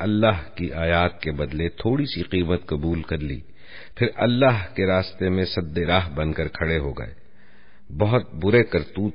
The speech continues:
थे जो ये करते रहे। किसी मोमिन के मामले में न ये कराबत का लिहाज करते हैं और न किसी अहद की जिम्मेदारी का, और ज्यादती हमेशा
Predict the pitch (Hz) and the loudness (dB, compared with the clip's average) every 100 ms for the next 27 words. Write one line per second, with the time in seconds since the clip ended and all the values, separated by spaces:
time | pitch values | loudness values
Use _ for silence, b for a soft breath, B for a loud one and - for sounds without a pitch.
0 | - 73 69 80 85 92 90 73 104 95 | -6 -6 -4 0 2 2 2 2 0 0
1 | 64 - - - - - - - - - | -2 -8 -14 -16 -16 -16 -16 -18 -8 -4
2 | 117 135 117 113 120 123 117 107 101 98 | 0 2 4 6 6 4 4 4 6 6
3 | 104 110 107 107 104 85 80 95 101 98 | 6 4 6 6 4 2 2 4 4 4
4 | 90 85 85 98 - 82 78 73 78 - | 2 4 4 2 2 2 2 0 -2 0
5 | 76 69 - 82 69 65 - - 90 90 | -4 -4 -2 -2 -2 -6 -10 -4 0 2
6 | 98 98 - - - 98 110 101 80 73 | 0 -2 -4 -6 -2 2 2 0 -6 -2
7 | 82 85 80 69 71 76 - - - b | 2 2 2 0 -2 -4 -6 -10 -12 b
8 | b b b b 80 73 80 85 - - | b b b b -4 0 2 2 0 0
9 | 120 101 92 98 - | 0 2 4 2 2